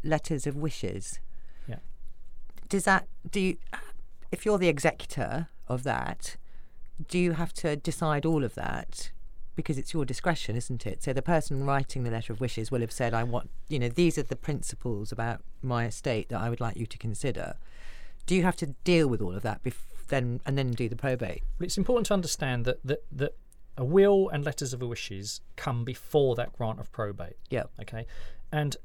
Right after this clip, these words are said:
Speaker 2: all that a letter of wishes is, is not legally binding. It can be ripped up and changed at any time. But what it's designed to do is give some additional direction, help, insight to the executors who are fulfilling the obligations of the will.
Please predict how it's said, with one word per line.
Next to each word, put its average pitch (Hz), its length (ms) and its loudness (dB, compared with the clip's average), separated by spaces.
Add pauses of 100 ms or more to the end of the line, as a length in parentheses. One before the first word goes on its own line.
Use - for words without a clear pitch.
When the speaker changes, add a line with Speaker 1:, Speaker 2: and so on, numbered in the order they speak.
Speaker 2:
all 233 140 6
that 240 140 4
a - 20 2
letter 175 260 2
of 131 80 -4
wishes 135 360 -2
is, 101 140 -6
is 120 140 -6
not 180 140 -2
legally 143 300 0
binding. 104 500 -4 (340)
It 156 140 -4
can 135 120 -2
be 135 80 2
ripped 170 280 4
up - 140 -4
and 131 100 -2
changed 123 300 -2
at - 80 -8
any 107 200 -2
time. 95 420 -4 (760)
But 165 200 2
what 226 160 4
it's - 160 -4
designed 165 420 2
to - 100 -4
do 117 120 -2
is 117 120 -2
give 143 200 -2
some 170 320 0 (200)
additional 165 580 0
direction, 143 680 0
help, 139 420 0
insight 123 580 -2 (260)
to 160 180 -2
the 147 100 0
executors 139 720 -2
who 135 240 0
are 120 80 2
fulfilling 123 680 -2 (180)
the 131 120 -2
obligations 120 540 -2
of 120 60 -4
the 113 60 -2
will. 113 260 -2